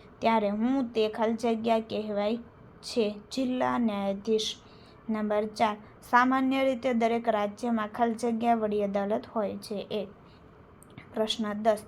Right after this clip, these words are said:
નીચેના પ્રશ્નોના બે ત્રણ વાક્યોમાં ઉત્તર આપો, જેમના ગુણ ચાર. નંબર એક, સામાજિક ન્યાય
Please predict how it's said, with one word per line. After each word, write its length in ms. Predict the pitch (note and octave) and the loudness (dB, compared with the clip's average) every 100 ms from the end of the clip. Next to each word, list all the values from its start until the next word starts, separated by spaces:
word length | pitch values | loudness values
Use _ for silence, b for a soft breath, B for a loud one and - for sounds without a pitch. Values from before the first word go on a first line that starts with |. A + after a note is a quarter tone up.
| B B - | B B -6
નીચેના 420 | A3 A3 A3+ A3+ | -4 0 2 2
પ્રશ્નોના 560 | A3+ A3 G#3 A3 G#3 G#3 | 0 -4 -6 -8 -6 -4
બે 200 | G#3+ G#3 | -2 -2
ત્રણ 300 | G#3+ A3+ A#3 | 0 0 2
વાક્યોમાં 520 | A#3+ A#3 B3 A#3+ A#3+ | 2 0 -2 -2 -2
ઉત્તર 280 | B3 A#3 A#3+ | -4 -2 2
આપો, 320 | A#3 A#3 A#3+ | 2 2 0
જેમના 340 | A#3 A3+ G#3+ G#3+ | 0 -2 -2 -4
ગુણ 260 | G#3+ A3 | -2 -2
ચાર. 300 | G#3+ - A3 | -2 -2 -2
નંબર 300 | G#3 G#3 G#3 | -2 -2 -2
એક, 100 | G#3 G#3 B B - | -2 -6 B B -2
સામાજિક 560 | A#3 A#3 A#3+ A#3 A#3 A#3 | 2 4 2 0 -4 0
ન્યાય 460 | A3 G#3+ A3 A3 | 0 0 0 -2